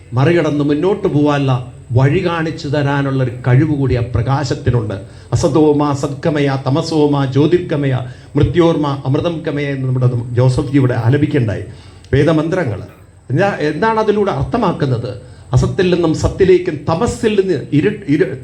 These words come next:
ഇരുട്ടിൽ നിന്ന് വെളിച്ചത്തിലേക്ക് എന്ന് പറഞ്ഞാൽ എവിടെയാണ് ഇരുട്ട്? എവിടെയൊക്കെ പ്രയാസങ്ങൾ വരുന്നുണ്ടോ, വിഷമങ്ങൾ വരുന്നുണ്ടോ, ബുദ്ധിമുട്ടുകൾ വരുന്നുണ്ടോ, അത്തരം ഇരുട്ടിനെ മറികടക്കാനുള്ള ഉൾപ്രകാശം നമ്മുടെ ഉള്ളിൽ തെളിയണം. തലമുറകളുടെ ഉള്ളിൽ, കുട്ടികളുടെ ഉള്ളിൽ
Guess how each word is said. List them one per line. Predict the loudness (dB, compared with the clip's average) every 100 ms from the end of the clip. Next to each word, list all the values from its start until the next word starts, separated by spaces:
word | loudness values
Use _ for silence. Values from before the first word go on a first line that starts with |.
| -4
ഇരുട്ടിൽ | 2 2 2 -4 -4
നിന്ന് | -4 -4
വെളിച്ചത്തിലേക്ക് | -4 -4 -4 -4 -4 -4
എന്ന് | -6
പറഞ്ഞാൽ | -6 -2 -2
എവിടെയാണ് | 0 0 0 0
ഇരുട്ട്? | -2 0 0 -2 -8 -18 -8 0
എവിടെയൊക്കെ | 2 4 0 0 -2
പ്രയാസങ്ങൾ | 0 0 0 -2 -4 -2 0
വരുന്നുണ്ടോ, | -2 -2 -4 -6 -8 -4
വിഷമങ്ങൾ | 0 2 2 2 2
വരുന്നുണ്ടോ, | 0 -2 -2 -2
ബുദ്ധിമുട്ടുകൾ | -2 0 2 2 0 -4 -4
വരുന്നുണ്ടോ, | -4 -6 -6 -8 -10 -20 -12 -8
അത്തരം | -8 -6 0 4 4 2 -2
ഇരുട്ടിനെ | -2 -4 0 2 2 2 0 -2 -12 -20 -8
മറികടക്കാനുള്ള | -2 2 2 2 0 -2 -4 -2 -2 -2 -2 -4 -12 -8 2
ഉൾപ്രകാശം | 4 4 0 -6 -6 -4 -4 -4 -2 -2 -4 -10 -12 -4
നമ്മുടെ | 0 2 2
ഉള്ളിൽ | 2 0 0 -2 -4 0
തെളിയണം. | 4 4 2 -2 -8 -14 -18 -2
തലമുറകളുടെ | 0 0 -2 -4 -2 0
ഉള്ളിൽ, | 2 2
കുട്ടികളുടെ | 0 -4 -2 0 0 0
ഉള്ളിൽ | 0 0